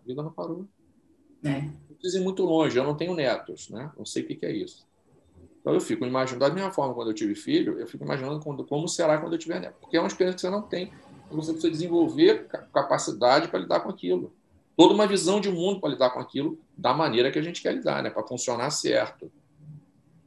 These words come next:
Speaker 1: Não é no automático. Ah, não é isso. É uma coisa, é uma vida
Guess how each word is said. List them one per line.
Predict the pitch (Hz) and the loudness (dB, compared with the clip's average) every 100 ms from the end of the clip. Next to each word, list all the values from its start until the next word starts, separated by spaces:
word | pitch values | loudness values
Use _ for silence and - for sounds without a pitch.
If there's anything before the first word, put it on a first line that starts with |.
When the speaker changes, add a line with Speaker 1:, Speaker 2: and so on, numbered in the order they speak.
| _ - | _ -6
Speaker 1:
Não | 113 | 2
é | 127 | 4
no | 151 | 6
automático. | 151 147 123 117 110 156 | 6 4 4 2 0 2
Ah, | 165 175 180 170 | 4 4 4 2
não | 151 110 127 | 0 -4 -2
é | 127 | 2
isso. | 160 165 - - 85 | 2 0 -2 -10 -12
É | 98 | -10
uma | 104 | -8
coisa, | - 113 143 - _ _ _ _ _ _ _ _ - | -4 -4 -4 -8 _ _ _ _ _ _ _ _ -14
é | 95 | -10
uma | 110 | -8
vida | 110 123 139 185 | -6 -6 -4 -6